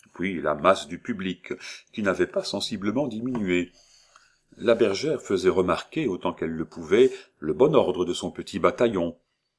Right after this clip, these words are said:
Comme on dépassait la grande grille, Lily, qui en apparence était restée insensible depuis ses dernières paroles,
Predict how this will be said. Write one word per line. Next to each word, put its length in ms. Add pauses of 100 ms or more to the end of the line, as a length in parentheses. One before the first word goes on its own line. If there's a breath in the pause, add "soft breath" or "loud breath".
(460)
Comme 200
on 80
dépassait 500
la 100
grande 300
grille, 400 (300 loud breath)
Lily, 800
qui 140
en 80
apparence 520
était 200
restée 340
insensible 800
depuis 320
ses 120
dernières 380
paroles, 400